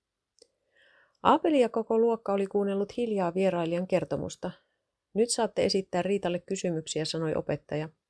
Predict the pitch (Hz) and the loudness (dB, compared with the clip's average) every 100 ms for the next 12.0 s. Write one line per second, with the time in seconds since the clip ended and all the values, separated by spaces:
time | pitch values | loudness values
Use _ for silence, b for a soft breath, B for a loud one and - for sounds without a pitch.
0 | b b b b b b b b 160 156 | b b b b b b b b 4 6
1 | 220 202 175 - 156 151 156 - 151 _ | 4 4 0 -4 -4 -4 -4 -6 -12 _
2 | _ _ _ _ - 247 285 269 220 - | _ _ _ _ -4 4 4 4 0 0
3 | 190 175 185 190 - 160 147 151 151 - | 0 2 0 -2 0 -2 -2 -6 -6 -8
4 | 180 _ _ _ - - - _ _ - | -10 _ _ _ -20 -20 -20 _ _ 0
5 | 190 160 160 226 226 214 208 196 196 196 | 2 4 2 2 2 2 2 0 0 0
6 | 196 190 180 170 165 170 165 185 175 - | 0 0 -2 0 -2 -2 -4 -2 -2 0
7 | 151 151 147 147 147 - - - _ _ | -2 0 0 -2 -4 -6 -8 -10 _ _
8 | _ _ _ _ 208 254 - 208 175 - | _ _ _ _ 0 4 4 2 -2 -2
9 | 160 - 175 170 160 156 147 175 _ _ | -6 -6 -6 -2 0 0 -2 -6 _ _
10 | _ _ _ _ 185 185 202 247 240 233 | _ _ _ _ 0 2 2 2 4 4
11 | 202 170 160 160 165 165 165 - 180 | 2 2 0 -2 -2 -2 -4 -4 -8